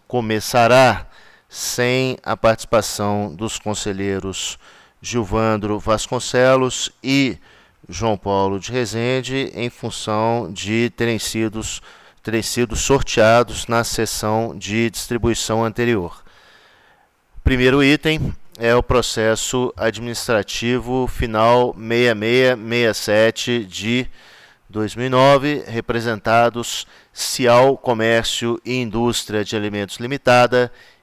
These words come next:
e outros. Conselheiro relator,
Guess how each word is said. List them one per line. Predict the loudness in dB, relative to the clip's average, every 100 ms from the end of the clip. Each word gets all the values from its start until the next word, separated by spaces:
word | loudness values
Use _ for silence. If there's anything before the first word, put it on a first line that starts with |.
| _
e | -4 0 0 0 _ _ _
outros. | 4 6 4 2 0 -2 -6 -8 -2
Conselheiro | 0 0 0 -2 0 -2
relator, | -2 2 2 4 4 6 4 0